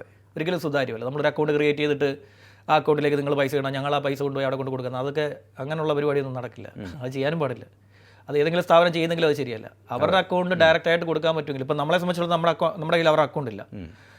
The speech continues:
Speaker 1: അവരുടെ വിവരങ്ങൾ, കൂടുതൽ വിവരങ്ങളൊന്നുമില്ല. അവരുടെ അക്കൗണ്ട് നമ്മൾക്ക് ലഭിക്കുകയാണെങ്കിൽ അവരുടെ ഡീറ്റെയിൽസ് കറക്റ്റ് ആണ്, നമ്മളത് വെരിഫൈ ചെയ്ത് കറക്റ്റ് ആണെങ്കിൽ നമ്മുടെ വാർത്തയിൽ നമ്മൾ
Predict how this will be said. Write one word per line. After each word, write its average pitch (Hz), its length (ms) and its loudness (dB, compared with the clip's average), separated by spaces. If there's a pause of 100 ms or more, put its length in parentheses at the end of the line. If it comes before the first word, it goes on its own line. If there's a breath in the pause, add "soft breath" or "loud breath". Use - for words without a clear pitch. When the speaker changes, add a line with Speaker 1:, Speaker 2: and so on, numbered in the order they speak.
(180 soft breath)
Speaker 1:
അവരുടെ 151 380 4 (100)
വിവരങ്ങൾ, 156 360 2
കൂടുതൽ 156 320 0
വിവരങ്ങളൊന്നുമില്ല. 127 580 -2
അവരുടെ 131 340 -10
അക്കൗണ്ട് 160 340 0
നമ്മൾക്ക് 175 460 -2
ലഭിക്കുകയാണെങ്കിൽ 165 540 -2
അവരുടെ 156 440 0 (120)
ഡീറ്റെയിൽസ് 160 680 -2
കറക്റ്റ് 156 320 0
ആണ്, 160 360 0
നമ്മളത് 151 380 -4
വെരിഫൈ 151 360 -4
ചെയ്ത് 151 200 -4
കറക്റ്റ് 147 280 -4
ആണെങ്കിൽ 151 260 -4
നമ്മുടെ 156 240 -4
വാർത്തയിൽ 135 280 -4
നമ്മൾ 127 220 -8